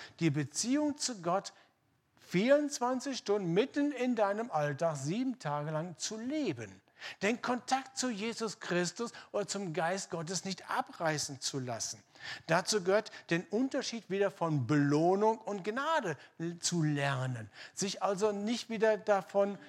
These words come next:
anstecken zu lassen, ich tue etwas, um was zu bekommen, sondern zu sagen, ich bin sowieso schon reichlich beschenkt und ich gebe nur das weiter, was ich schon als Geschenke bekommen habe.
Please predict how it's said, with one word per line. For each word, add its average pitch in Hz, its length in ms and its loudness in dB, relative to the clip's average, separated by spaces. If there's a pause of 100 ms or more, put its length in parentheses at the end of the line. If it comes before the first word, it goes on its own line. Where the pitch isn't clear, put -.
(180)
anstecken 190 720 2
zu - 120 -2
lassen, 170 320 0
ich 165 200 -2
tue 311 320 2
etwas, 170 400 2
um 175 120 -4
was 165 220 0
zu 147 140 -2
bekommen, 143 600 0 (440)
sondern 180 180 2
zu - 140 -6
sagen, 170 260 0
ich 151 160 -6
bin 160 180 0
sowieso 143 460 0
schon 294 220 -2
reichlich 147 400 -4
beschenkt 165 500 -2 (160)
und 185 140 -2
ich 160 80 -2
gebe 208 260 -4
nur 165 160 0
das 202 300 0
weiter, 156 420 0
was 165 160 0
ich 175 120 -4
schon 185 160 -8
als 165 180 -8
Geschenke 139 460 -4
bekommen 190 580 -4
habe. 101 340 -12